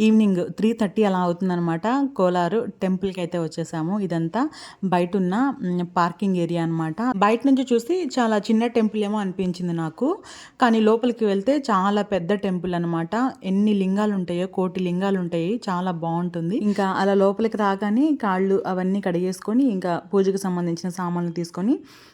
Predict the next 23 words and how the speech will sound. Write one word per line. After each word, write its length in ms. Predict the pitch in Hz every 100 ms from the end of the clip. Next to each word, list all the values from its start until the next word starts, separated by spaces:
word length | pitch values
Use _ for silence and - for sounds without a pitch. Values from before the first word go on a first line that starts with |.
| _
ఇలా 320 | 185 180 180 170
క్యూ 120 | 196
లైన్లలో 340 | 190 180 175 208
లోపలికైతే 540 | 240 190 185 175 170
వచ్చాము. 340 | 165 156 185 220
ఇది 100 | -
ఎంట్రన్స్ 480 | 196 196 208 196 196
అనమాట. 320 | 170 160 160
ఇది 320 | 180 160 214
ఆర్చ్ 360 | 269 180 180 196
అలా 140 | 175
దాటి 340 | 160 165 170 180
ముందుకు 340 | 170 170 175
రాగానే 440 | 165 156 160 262 - _ - - - -
ఇలా 340 | 196 180 175 185
లింగాలు 360 | 185 190 196
చూసారా 420 | 180 175 170 196 254
కనిపిస్తున్నాయి. 960 | 226 180 185 180 190 170 170 233 262 175
గుడి 240 | 185 208
స్టార్టింగ్ 560 | - 185 165 170 190 180
నుంచి 380 | 175 175 233 -
ఎండింగ్ 400 | 185 196 202 190
వరకు 420 | 180 175 220 302